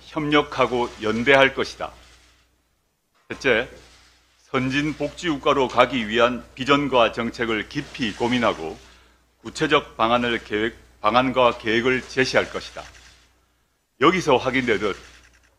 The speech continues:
민주당과 조국혁신당은 현재 대한민국의 질곡을 함께 헤쳐나갈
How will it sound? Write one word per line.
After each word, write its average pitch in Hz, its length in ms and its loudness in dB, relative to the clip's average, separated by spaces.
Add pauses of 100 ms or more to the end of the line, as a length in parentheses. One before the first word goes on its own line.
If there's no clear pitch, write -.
민주당과 135 680 4
조국혁신당은 131 1120 -2 (400)
현재 135 460 4
대한민국의 139 840 4
질곡을 156 640 0
함께 156 460 -4
헤쳐나갈 117 680 -2